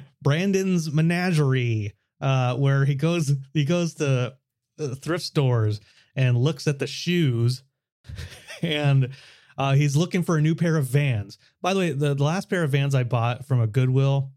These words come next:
uh, like, I, I still wear 'em. They're great. They're great. That's not the point. The point is,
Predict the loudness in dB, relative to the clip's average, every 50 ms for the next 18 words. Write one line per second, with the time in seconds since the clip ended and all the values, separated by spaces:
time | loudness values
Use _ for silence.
0 | _ 0 0 0 0 0 -4 -8 -14 _ -6 -4 -4 -2 0 -2 -2 0 -2 -4
1 | -4 -4 -2 -2 0 0 0 0 0 0 -2 -2 -2 0 -2 -2 -4 -6 -12 _
2 | _ _ -2 -2 0 0 -2 -2 -4 -6 -6 -4 -4 -2 -4 -4 -4 -6 -6 -6
3 | -6 -10 _ _ _ _ _ _ _ -10 -6 -4 -2 0 0 2 2 2 0 -2
4 | -4 -8 -14